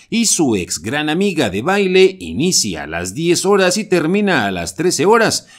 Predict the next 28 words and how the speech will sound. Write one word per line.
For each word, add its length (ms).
pero 220
hay 200
que 80
recordar 640
que 140
Adela, 400
desde 420
que 140
la 180
corrieron 540
de 100
Televisa, 640
le 280
ha 160
venido 480
una 380
temporada 540
difícil 600
y 200
no 240
había 380
logrado 520
colocarse 800
en 260
un 220
proyecto 680
estable. 920
Finalmente, 760